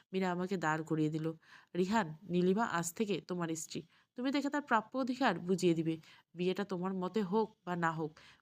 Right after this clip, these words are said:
মেয়েটার সাথে কোনো অন্যায় করবে না। মেয়েটা যদি নিজের পরিবার ছেড়ে তোমার সাথে চলে এসেছে, মেয়েটাকে অবহেলা করবে না,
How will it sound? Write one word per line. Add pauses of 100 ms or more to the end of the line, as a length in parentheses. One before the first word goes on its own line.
মেয়েটার
সাথে
কোনো
অন্যায়
করবে
না। (380)
মেয়েটা
যদি (1200)
নিজের
পরিবার
ছেড়ে (360)
তোমার
সাথে
চলে
এসেছে,
মেয়েটাকে
অবহেলা
করবে
না,